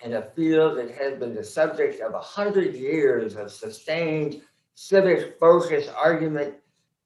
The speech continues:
It's a struggle. It didn't just happen. Uh, and it, a lot of political will has been exerted to make it happen, a lot of creativity. And, uh, uh, at the, in the meeting,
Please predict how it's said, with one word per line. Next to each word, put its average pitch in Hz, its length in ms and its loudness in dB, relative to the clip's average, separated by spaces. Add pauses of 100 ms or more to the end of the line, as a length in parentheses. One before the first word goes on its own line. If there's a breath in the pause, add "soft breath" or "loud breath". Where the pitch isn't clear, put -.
(100)
It's 156 180 -8
a - 200 -8
struggle. - 440 6
It - 80 0
didn't 208 300 2
just 151 280 4 (180)
happen. 156 340 -6 (880)
Uh, 123 760 6 (100)
and 135 100 -4
it, 139 360 -2 (100)
a 156 40 -4
lot 214 180 2
of 202 160 0
political 160 880 0
will 139 480 4
has 117 160 -6
been 120 320 -6 (640)
exerted 139 680 4
to 123 80 -8
make 165 360 0
it 175 200 -4
happen, 107 340 -4
a 113 60 -8
lot 160 200 -2
of 151 140 -6
creativity. 151 1000 0 (960)
And, 156 340 2 (580)
uh, 127 40 2
uh, - 520 0
at 117 180 0
the, - 200 -4
in 151 80 -6
the 143 80 2
meeting, 165 680 2